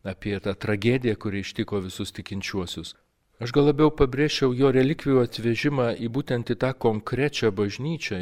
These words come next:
į Švento Baltramiejaus Tiberio Saldoje bažnyčią, kadangi Šventojo popiežiaus Jono Pauliaus Antrojo norų, pageidavimo ta bažnyčia, vieno iš apaštalų vardu besivadinanti, jinai skirta dvidešimto amžiaus kankiniams.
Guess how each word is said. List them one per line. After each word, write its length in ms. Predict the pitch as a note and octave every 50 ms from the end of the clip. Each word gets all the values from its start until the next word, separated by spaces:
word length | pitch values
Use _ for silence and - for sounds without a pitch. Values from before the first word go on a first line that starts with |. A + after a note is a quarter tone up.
| F2+
į 20 | F#2
Švento 480 | - - - G2+ G#2+ G#2+ G#2+ - G#2+
Baltramiejaus 920 | G2 G2 G2+ G2 - - G#2+ G#2 A2+ C#3 D#3+ D3 A#2+ G#2 G2 F#2 - - - - -
Tiberio 320 | A#2 G#2 G#2 G2+ G#2 G2+ -
Saldoje 460 | - G#2+ G#2 G#2 G2 G#2+ G2+ G2+ G2
bažnyčią, 600 | F#2 F2+ G2 G2+ G2+ - G#2+ G#2 G#2 - - E3+ - - - -
kadangi 800 | - A#2+ G2+ A#2 A2+ A#2 A2 G2+ A2 A2+ A2+ A2+ G#2+ G#2+ G#2 G2+ G#2 - - - _ -
Šventojo 480 | - - - A#2 A2+ A2+ - A2 G#2 -
popiežiaus 560 | A2+ A2 A2 - A2+ G#2+ G2+ A2 G#2 G2+ -
Jono 240 | - A2 G#2 G#2+ G2+
Pauliaus 680 | - - A2+ A2 A2+ A2 G#2 G#2+ G#2 G2 F#2+ G2 - -
Antrojo 800 | G#2+ G#2 A2 A2 - - A2 G#2 G#2 G2+ G2+ G2 G2 F#2+ F#2 - - - - - - - -
norų, 400 | A2 A2 A2 A2+ C3 C#3+ C#3 B2+
pageidavimo 880 | - A#2 A2+ G2+ A#2 G#2 F#2+ G#2 A2 A#2+ B2+ C#3 C3+ C3 B2 A#2+ A#2 G#2+ - - - -
ta 100 | - A2+
bažnyčia, 640 | G2+ A2+ A2+ G#2+ - C3+ E3 F3 - - B2+ A#2+ A2 - - - _ _ _ -
vieno 420 | G2 F#2+ G2 G2+ G2+ G#2 G2+ F#2+
iš 140 | G2 - - G2+
apaštalų 640 | - - C3 C#3+ D3+ C#3 - - B2 A2 G#2+ G#2+ G2
vardu 320 | G#2 G#2 G#2 G2+ A2+ B2
besivadinanti, 920 | G#2+ G#2+ G#2 - - A#2 G#2 G#2+ G#2 G2+ B2+ E3 G3 G#3 G3 E3 - E3 D3 - - - _ _ _ _ _ - -
jinai 560 | B2+ A#2+ A#2+ A#2+ A#2 A#2+ B2 C3+ C#3+ C#3+ B2+
skirta 560 | - - - - - A#2+ A2+ G2+ - - A#2+
dvidešimto 640 | G#2+ G#2+ B2 A2 A#2+ A2+ - - - B2 A2+ - A2+
amžiaus 460 | A2+ A2+ A2 G2+ A2 G#2 G2 - -
kankiniams. 800 | - - F#2 F2+ F2+ - G2+ G2 A2 A2+ A2 F#2 E2+ E2 - -